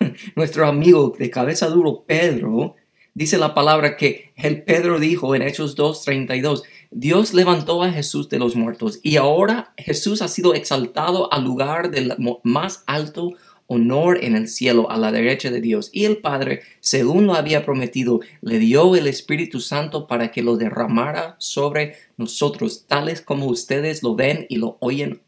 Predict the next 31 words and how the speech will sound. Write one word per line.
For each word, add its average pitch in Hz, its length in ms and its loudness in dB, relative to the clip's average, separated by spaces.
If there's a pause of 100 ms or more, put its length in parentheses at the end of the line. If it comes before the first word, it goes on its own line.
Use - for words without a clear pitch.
(200)
hoy. 120 260 0 (260)
Los 127 160 -4
que - 240 0
creyeron 151 760 2
lo 123 140 -4
que 117 120 0
Pedro 151 540 -2
dijo 143 380 0
fueron 135 320 -4
bautizados 131 720 -2
y 117 80 0
sumados 139 640 -4
a 131 80 -2
la 117 160 -2
iglesia 117 600 -2
en 120 140 -4
ese 147 240 -4
mismo 143 420 -2
día, 127 440 0 (260)
como 127 460 0
tres 131 380 0
mil 131 680 4 (440)
en 120 260 0
total". - 640 -4 (220)
O 139 80 -6
sea, 139 320 2
tres 202 420 0
años 175 340 0
y 147 60 0
medio 139 540 2
del 117 320 -2